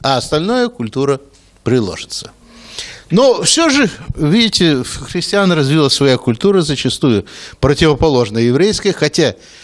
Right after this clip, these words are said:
традиции еврейских праздников и многих вещей, которые происходят в церкви, они, э, в традиции, э, эти церковные произошли от традиции еврейских праздников, например, да? И так далее. Да, но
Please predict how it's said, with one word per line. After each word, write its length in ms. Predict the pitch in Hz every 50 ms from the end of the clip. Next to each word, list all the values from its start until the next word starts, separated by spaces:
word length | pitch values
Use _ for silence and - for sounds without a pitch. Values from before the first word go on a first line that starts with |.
| - - _
традиции 480 | - 135 147 165 170 175 147 - - 131
еврейских 540 | 127 127 127 123 131 117 - - 117 107 -
праздников 600 | 156 175 208 208 190 175 185 175 - 170 151 -
и 120 | - 139
многих 420 | 135 143 143 127 123 117 107 101
вещей, 300 | 120 120 - - - 107
которые 340 | - 123 - - 113 110 104
происходят 480 | - 113 117 110 - - 135 127 123 -
в 20 |
церкви, 440 | - 214 226 214 220 226 220 220 220 - - - - - - - - - - - - - - -
они, 300 | - - 101 135 135 147
э, 880 | 135 135 113 101 - - - - - - - - - 110 107 113 117 113
в 40 | 107
традиции, 600 | - 131 123 123 117 113 - - - 98 92 87
э, 380 | - - 101 107 104 78 113 123
эти 220 | - - 117 107
церковные 640 | - - - 202 208 196 - - 262 262 247 233 226
произошли 460 | - - 147 139 131 147 143 - 190
от 320 | 180 165 170 - - - -
традиции 420 | - 127 131 127 127 117 - 117
еврейских 460 | 120 117 113 107 95 - - 95 95
праздников, 520 | - 104 92 85 80 - - - - 80 73
например, 420 | 82 82 - 98 85 69 76 80
да? 180 | 80 180 226 - - - - - - - - - - - - - -
И 120 | - 156
так 200 | 147 147 135 117
далее. 320 | 98 98 90 82 82 78 - - - - - - - - - - - -
Да, 280 | - 113 143 135 117 214
но 340 | - 196 233 240 226 -